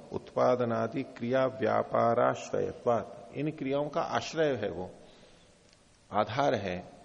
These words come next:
कि यदि काल नहीं होगा तो ये क्रियाएं नहीं हो सकती। और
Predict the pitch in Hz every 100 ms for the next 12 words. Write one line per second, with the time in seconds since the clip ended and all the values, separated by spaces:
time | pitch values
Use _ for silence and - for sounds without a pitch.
0 | - - - - 120 101 120 165 156 147
1 | 147 151 135 123 110 107 98 104 127 -
2 | - - - - - _ _ _ _ _
3 | _ _ - 135 131 135 - 127 127 120
4 | 110 98 92 95 - - 101 98 - _
5 | _ _ _ _ _ _ _ _ _ _
6 | _ _ _ _ _ 117 127 151 165 -